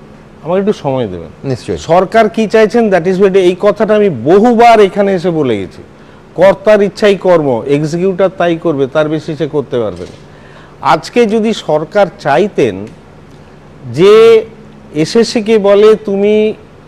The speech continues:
Speaker 1: টেন্টেড আনটেন্টেড আলাদা করো," সে পারতো না, এটা আমি বিশ্বাস করি না। এটা আমি বিশ্বাস করি না, কারণ এখনকার কম্পিউটিং সিস্টেম এতটাই স্ট্রং,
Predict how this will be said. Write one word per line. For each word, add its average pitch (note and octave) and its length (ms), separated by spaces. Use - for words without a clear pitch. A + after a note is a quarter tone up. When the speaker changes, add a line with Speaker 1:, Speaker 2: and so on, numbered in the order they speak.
Speaker 1:
টেন্টেড G3 400
আনটেন্টেড F#3+ 560
আলাদা F3+ 340
করো," C3+ 280
সে - 140
পারতো D#3+ 440
না, G#3 200
এটা D#3+ 180
আমি F3 80
বিশ্বাস C#3 420
করি F2+ 200
না। - 200
এটা F3 120
আমি G#3+ 80
বিশ্বাস G#3 440
করি E3+ 220
না, C#3 160
কারণ D3+ 560
এখনকার A3+ 760
কম্পিউটিং G3+ 760
সিস্টেম A3 640
এতটাই A#3 560
স্ট্রং, C3+ 640